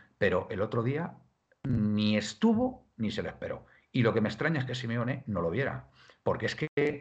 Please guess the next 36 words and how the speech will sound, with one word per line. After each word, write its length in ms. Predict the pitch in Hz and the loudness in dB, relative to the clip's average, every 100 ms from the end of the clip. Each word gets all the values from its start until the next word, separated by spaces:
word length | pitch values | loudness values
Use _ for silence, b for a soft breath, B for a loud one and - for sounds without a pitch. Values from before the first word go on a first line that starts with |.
| B B B - | B B B -10
es 120 | 117 | -4
que 60 | - | 2
además 320 | 127 135 123 | 4 4 2
las 160 | 110 101 | -4 -4
estadísticas 500 | - 117 127 127 117 | -2 0 0 -2 -4
no 80 | - | -2
fallan. 360 | - - - _ b b b _ | -2 -4 -12 _ b b b _
Perdió 340 | - 110 139 131 | -2 0 0 0
catorce 420 | 131 127 127 120 - | 0 0 -2 -4 -4
balones. 840 | 117 127 156 123 - - - - b b | -2 -2 -4 -8 -12 -16 -16 -18 b b
Es 140 | 123 127 | -8 -2
que 160 | 156 | 0
no 200 | 135 156 | 2 0
tenía 320 | 156 139 151 123 | 0 0 0 0
que 80 | |
haber 200 | 131 131 | 2 2
llegado 340 | 123 127 135 - | 0 0 -2 -6
a, 160 | - 107 | -6 -6
a, 260 | - 107 | -4 -4
a, 580 | 107 107 98 - 98 95 | -4 -4 -6 -4 -2 -2
a, 340 | - 95 92 98 | -2 -4 -2 -4
a 60 | |
terminar 340 | 101 95 104 107 | -4 -6 -6 -6
el 60 | |
partido. 400 | 110 113 101 - B B B | -6 -6 -6 -8 B B B
Y, 340 | 127 117 123 113 | -2 -2 -2 0
y 20 | |
me 120 | 107 | 0
fastidia, 640 | 104 92 - 160 143 185 | 0 -2 -2 -2 -2 -4
me 100 | - | -6
fastidia 480 | 95 - - 156 120 | -8 -8 -6 -4 -2
que, 260 | 104 98 95 B B B - | -2 -6 -6 B B B -2
que, 380 | 104 95 - - | 0 -2 -6 -8
mm, 320 | - 104 - | -4 -4 0
por 220 | 104 101 | 0 2
mantenerlo, 760 | 104 98 107 147 147 101 85 | 0 0 2 2 0 -2 -4